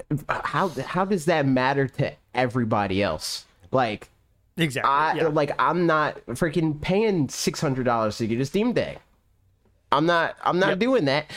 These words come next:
Speaker 1: And I already have a Switch. And on top of that, it,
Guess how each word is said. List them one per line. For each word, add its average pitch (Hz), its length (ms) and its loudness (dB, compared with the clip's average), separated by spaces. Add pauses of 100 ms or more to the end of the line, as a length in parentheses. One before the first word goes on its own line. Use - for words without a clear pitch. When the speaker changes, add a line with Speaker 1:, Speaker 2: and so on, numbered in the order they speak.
(120)
Speaker 1:
And 139 140 2
I 139 60 4
already 170 580 2
have 156 220 2
a 117 60 0
Switch. 131 440 -2 (240)
And 185 220 2
on 208 240 0
top 226 300 -2
of 190 180 2
that, 175 300 0 (640)
it, - 180 -6